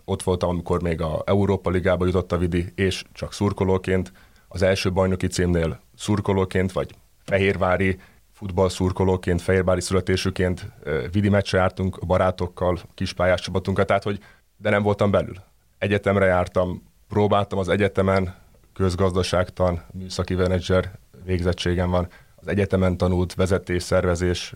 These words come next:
kommunikáció, projekt dolgokat belevinni a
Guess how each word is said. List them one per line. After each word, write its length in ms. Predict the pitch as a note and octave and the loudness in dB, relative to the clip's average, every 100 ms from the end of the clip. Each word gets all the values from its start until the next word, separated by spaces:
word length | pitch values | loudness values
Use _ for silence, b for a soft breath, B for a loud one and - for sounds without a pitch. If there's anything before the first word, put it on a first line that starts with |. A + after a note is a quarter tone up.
| - | -4
kommunikáció, 920 | F#2 F2+ F2+ - F2+ - F2+ F2+ F2+ b b _ | -2 0 -2 0 -2 -2 -2 -2 -4 b b _
projekt 600 | - G2 F#2 F#2 - - _ _ | -6 0 2 2 -2 -20 _ _
dolgokat 560 | - G2 F#2+ F#2+ F#2 E2+ | -8 0 2 0 0 -2
belevinni 480 | F2+ F#2 F2+ F#2 F2+ | 0 0 0 -2 0
a 300 | F2+ F2+ | 0 -2